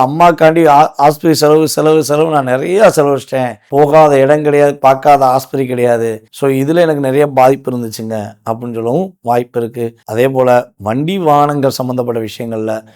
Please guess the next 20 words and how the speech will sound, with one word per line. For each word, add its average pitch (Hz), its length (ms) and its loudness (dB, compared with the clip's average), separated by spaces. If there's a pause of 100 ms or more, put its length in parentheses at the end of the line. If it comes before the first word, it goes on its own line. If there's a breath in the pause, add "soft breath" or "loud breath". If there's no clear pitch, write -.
(220 soft breath)
மிகப்பெரிய 165 600 0
ஒரு 117 420 -2
தாக்கம் 131 400 0
இருந்துச்சுங்க. 113 680 -10
வண்டி 127 260 -4
வாகனங்கள் 135 460 -2
வாங்கினதுனால 135 760 -2
பிர-, 120 220 -2 (100)
பிரச்சனைகளை 147 520 -2
சந்திச்சேன் 120 420 -8
கூட 131 280 -4
கடந்த 127 280 -4
காலங்களில் 127 380 -2
நடந்திருக்கும். 135 600 -8
அதுக்கு 139 320 2
அடுத்தபடியா 147 400 2 (100)
வந்து 131 80 -2
பாத்தீங்கன்னா, 135 540 0 (140)
வேலையே 156 640 2
கிடைக்கல, 135 480 -6